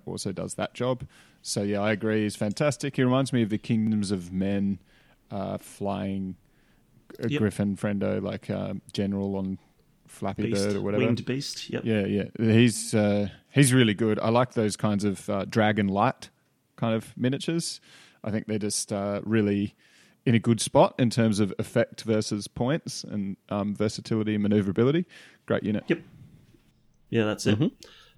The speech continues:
Speaker 2: So next up, we've got the Gunnery Sergeant on a troll. Uh, so this guy rolling around on a troll with speed six, melee three, range four, defense five, has one unit strength with five attacks. Uh, the nerve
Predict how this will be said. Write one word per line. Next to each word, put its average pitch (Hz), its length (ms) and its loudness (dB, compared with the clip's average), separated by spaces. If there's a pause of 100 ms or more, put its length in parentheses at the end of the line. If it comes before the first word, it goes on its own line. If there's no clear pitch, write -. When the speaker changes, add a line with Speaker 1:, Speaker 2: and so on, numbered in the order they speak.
(220)
Speaker 2:
So - 180 6
next 196 280 2
up, 196 200 -2
we've 170 280 0
got 170 240 0
the 147 100 2
Gunnery 131 500 4
Sergeant 104 500 0 (100)
on 156 200 2
a 120 80 4
troll. 98 600 -4
Uh, 113 300 2
so 120 800 2
this 170 260 6
guy 117 300 4
rolling 123 420 4
around 117 460 4
on 139 140 2
a 117 60 2
troll 104 360 0
with 101 160 -4
speed 113 300 -2
six, - 520 -4
melee 104 300 -2
three, 190 500 -4
range 113 340 -4
four, 151 500 -2 (260)
defense 110 360 -6
five, 165 600 -6 (340)
has 147 220 0
one 180 240 -2
unit 143 260 4
strength 135 320 -2
with 107 140 -4
five 123 340 -6
attacks. - 600 -6
Uh, 110 160 -4
the 113 120 -4
nerve 143 400 -4